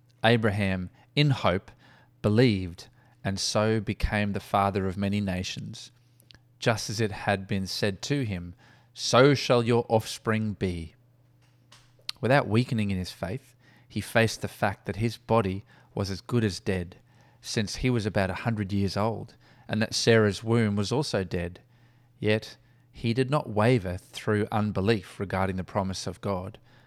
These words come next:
but was strengthened in his faith, and gave glory to God, being fully persuaded that God had power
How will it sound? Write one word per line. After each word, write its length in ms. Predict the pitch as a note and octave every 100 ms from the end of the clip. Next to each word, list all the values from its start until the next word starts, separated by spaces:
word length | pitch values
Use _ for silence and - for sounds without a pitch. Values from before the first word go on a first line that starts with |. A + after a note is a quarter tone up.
| _ _
but 120 | -
was 120 | - F#2+
strengthened 560 | - A#2+ A#2 - G2
in 100 | F#2+
his 160 | G2 F#2
faith, 320 | - F2+ F#2+ - _ _ _ -
and 140 | G#2
gave 260 | G#2+ G#2 G2
glory 400 | A2 A#2+ C#3+ G2+
to 120 | -
God, 380 | G2 F2+ F#2 - _ - -
being 180 | - G2+
fully 380 | G2 - D3 C3
persuaded 640 | - A2 - G2+ G2+ F#2 -
that 260 | G2+ - -
God 300 | G2+ G#2 G#2
had 280 | G#2 G2
power 480 | - - G#2 F#2+ F2+